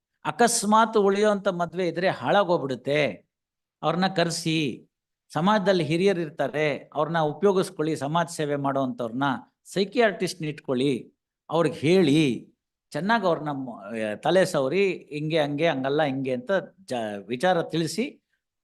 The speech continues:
ಆಮೇಲೆ ಎಲ್ಲ ಪ್ರಯತ್ನ ಫೇಲ್ ಆದ್ರೆ ಮುಂದಕ್ಕೆ ಹೋಗಿ, ಇಲ್ದೇ ಇದ್ರೆ ನೀವು ಮಾಡಕ್ ಹೋಗ್ಬೇಡಿ ಅಂತ. Even in Arnish Kumar, the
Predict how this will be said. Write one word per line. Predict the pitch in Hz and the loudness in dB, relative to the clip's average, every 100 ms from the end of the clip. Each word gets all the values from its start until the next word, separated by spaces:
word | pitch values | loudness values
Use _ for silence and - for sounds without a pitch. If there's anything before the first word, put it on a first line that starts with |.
| - | -6
ಆಮೇಲೆ | 143 233 302 247 240 | 0 0 2 4 4
ಎಲ್ಲ | 190 208 262 285 | 4 2 4 2
ಪ್ರಯತ್ನ | 285 233 226 226 202 | 4 2 2 0 -4
ಫೇಲ್ | - 202 185 | -2 -2 -2
ಆದ್ರೆ | 175 233 | -2 -4
ಮುಂದಕ್ಕೆ | 175 202 226 233 | -2 2 2 0
ಹೋಗಿ, | 180 147 151 | 0 -2 -2
ಇಲ್ದೇ | 247 156 160 | -6 -4 -4
ಇದ್ರೆ | 160 175 190 | -6 -8 -10
ನೀವು | 156 123 | -8 -4
ಮಾಡಕ್ | 143 170 | -4 -4
ಹೋಗ್ಬೇಡಿ | 151 135 120 104 | -6 -8 -10 -12
ಅಂತ. | 95 _ _ _ _ _ - | -16 _ _ _ _ _ -6
Even | 165 170 | -2 -2
in | 151 | -2
Arnish | 143 170 208 | -4 -4 -6
Kumar, | - - 240 | -8 -6 -6
the | 226 | -4